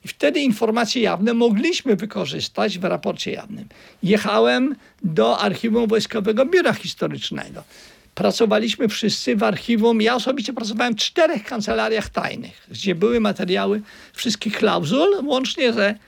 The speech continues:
ściśle tajnym. I teraz czytając te materiały, potem spotykaliśmy się, e, w pokoju wolnym od podsłuchu, zabezpieczonym przed podsłuchami, analizowaliśmy,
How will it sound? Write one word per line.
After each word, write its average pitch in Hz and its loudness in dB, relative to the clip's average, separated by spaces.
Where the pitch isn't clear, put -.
ściśle - -4
tajnym. - -12
I 220 -6
teraz 240 2
czytając 277 2
te 339 0
materiały, 208 2
potem 254 -2
spotykaliśmy 208 0
się, 185 -2
e, 180 0
w - -14
pokoju 220 4
wolnym 208 0
od 196 -4
podsłuchu, - -4
zabezpieczonym 208 2
przed - -4
podsłuchami, - -2
analizowaliśmy, 262 0